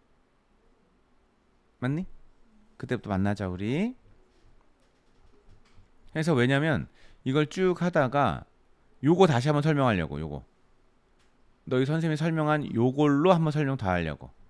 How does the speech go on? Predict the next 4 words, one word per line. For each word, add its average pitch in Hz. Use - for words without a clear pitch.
쭉 139
보고, 165
그 -
다음에 160